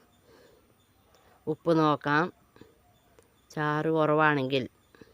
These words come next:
കുറച്ചും കൂടി വിനാഗിരി ഒഴിച്ച് കൊടുക്കാം. കായ പൊടിച്ചത്, കായപ്പൊടിയാണ് ഞാൻ ചേർത്തിരിക്കുന്നത്, അതും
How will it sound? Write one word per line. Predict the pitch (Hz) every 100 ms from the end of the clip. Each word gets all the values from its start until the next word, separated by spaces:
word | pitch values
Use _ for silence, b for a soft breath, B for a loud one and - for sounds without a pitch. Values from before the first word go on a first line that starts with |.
| b b _ _ _ _ _ _
കുറച്ചും | 156 156 160
കൂടി | 156 165
വിനാഗിരി | 151 147 147 165
ഒഴിച്ച് | 165 143 147
കൊടുക്കാം. | 139 131 135 131 165 - _ _ _ _ _ _ _ _ _ _ _ -
കായ | 160 151 147 147 151 - _ _ -
പൊടിച്ചത്, | 160 139 - 143 131 - - -
കായപ്പൊടിയാണ് | 143 147 - 156 147 156 147 151
ഞാൻ | 151 147
ചേർത്തിരിക്കുന്നത്, | 156 139 143 131 139 139 160 180 b b _ 147
അതും | 143 151